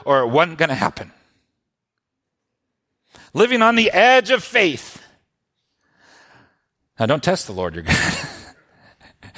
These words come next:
Don't, don't test him in anything other than tithing, you said. But, but, like, where you're like, "Oh, man, I need you, Father. Help me." Do you trust him? You know, uh, the idea and the thought process about trust,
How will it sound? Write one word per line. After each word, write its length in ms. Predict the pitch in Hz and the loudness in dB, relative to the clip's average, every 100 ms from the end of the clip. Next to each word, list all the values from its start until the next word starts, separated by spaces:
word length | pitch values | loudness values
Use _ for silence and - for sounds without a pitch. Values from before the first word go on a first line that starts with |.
| - - 160 - - | -14 -4 -4 -4 -8
Don't, 520 | 156 180 185 - - | -8 -4 -2 -2 -2
don't 160 | 214 | 0
test 220 | - 208 180 | 2 0 0
him 80 | |
in 60 | 170 | 0
anything 280 | 185 165 160 | 2 2 2
other 140 | 160 | 2
than 160 | 139 123 | 2 2
tithing, 360 | 165 160 113 | 2 2 2
you 60 | 104 | 2
said. 240 | - 101 160 117 | 2 0 0 0
But, 280 | 120 139 | 0 0
but, 140 | - 160 | 0 2
like, 160 | 143 | 2
where 240 | - - 151 | -2 -2 2
you're 120 | 175 | 4
like, 160 | 147 - - _ - | 2 -2 -20 _ 0
"Oh, 400 | 175 269 285 294 | 4 6 6 6
man, 380 | 285 170 107 - _ - _ - | 4 2 0 -8 _ -20 _ 0
I 420 | 185 285 311 311 | 4 6 6 4
need 280 | 302 277 190 | 2 0 0
you, 120 | 156 | -2
Father. 440 | - 120 110 107 - - _ _ _ _ _ _ _ _ - | 0 0 0 -2 -8 -20 _ _ _ _ _ _ _ _ -2
Help 240 | 262 262 | -2 -2
me." 200 | 120 107 _ _ _ _ _ _ _ _ _ _ _ _ _ _ _ _ _ _ _ _ | -16 -20 _ _ _ _ _ _ _ _ _ _ _ _ _ _ _ _ _ _ _ _
Do 100 | 117 | -10
you 80 | 131 | -8
trust 320 | - 127 - | -6 -6 -6
him? 140 | 98 - _ _ _ _ _ _ _ _ _ _ _ _ _ _ _ _ - _ | -12 -16 _ _ _ _ _ _ _ _ _ _ _ _ _ _ _ _ -20 _
You 80 | 135 | 0
know, 180 | 151 147 | 2 2
uh, 500 | 131 131 110 95 - | 2 4 2 -2 -2
the 120 | 127 | 2
idea 380 | 127 120 139 143 | 2 2 2 2
and 120 | 123 | 2
the 80 | 110 | -2
thought 380 | - - 123 123 | -2 -2 -2 0
process 340 | 120 113 104 | -4 -2 -4
about 240 | 101 98 - | -2 -4 -2
trust, 500 | 110 107 - - | 0 0 0 -6